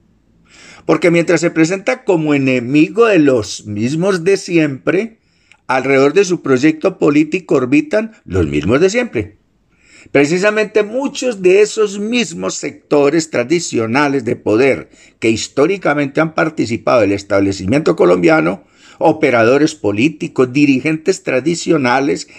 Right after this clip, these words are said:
empresarios vinculados durante años a estructuras regionales de poder y actores que representan exactamente aquello que dice combatir, encuentran hoy en su figura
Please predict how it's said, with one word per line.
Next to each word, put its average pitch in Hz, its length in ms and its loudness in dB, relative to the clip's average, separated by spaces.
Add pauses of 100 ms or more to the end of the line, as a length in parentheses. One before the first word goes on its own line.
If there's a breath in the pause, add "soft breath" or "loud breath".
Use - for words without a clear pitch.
(140 loud breath)
empresarios 185 1000 0
vinculados 147 800 2
durante 139 540 2
años 143 540 -4 (280 loud breath)
a 117 100 -2
estructuras 151 680 2
regionales 147 560 0
de 131 100 -2
poder 123 600 0 (420 soft breath)
y 127 140 0
actores 131 800 0
que 117 120 -6
representan 127 680 -2
exactamente 143 840 -4
aquello 131 420 -4
que - 100 -4
dice 156 320 0
combatir, 107 680 -4 (640 soft breath)
encuentran 131 920 0 (100)
hoy 151 300 2 (120)
en 80 180 -4
su 233 180 -6
figura 165 680 2